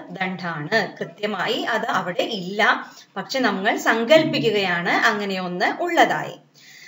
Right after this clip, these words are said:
മാത്രവുമല്ല, ഒരു പ്രധാന കാര്യം കൂടിയുണ്ട്. ഉത്തര ധ്രുവത്തിലൂടെയും ദക്ഷിണ ധ്രുവത്തിലൂടെയുമാണ് ഈ ദണ്ട്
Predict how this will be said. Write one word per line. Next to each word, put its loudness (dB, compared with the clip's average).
മാത്രവുമല്ല, 6
ഒരു 4
പ്രധാന 0
കാര്യം 0
കൂടിയുണ്ട്. -4
ഉത്തര 4
ധ്രുവത്തിലൂടെയും 2
ദക്ഷിണ 4
ധ്രുവത്തിലൂടെയുമാണ് 0
ഈ -4
ദണ്ട് 0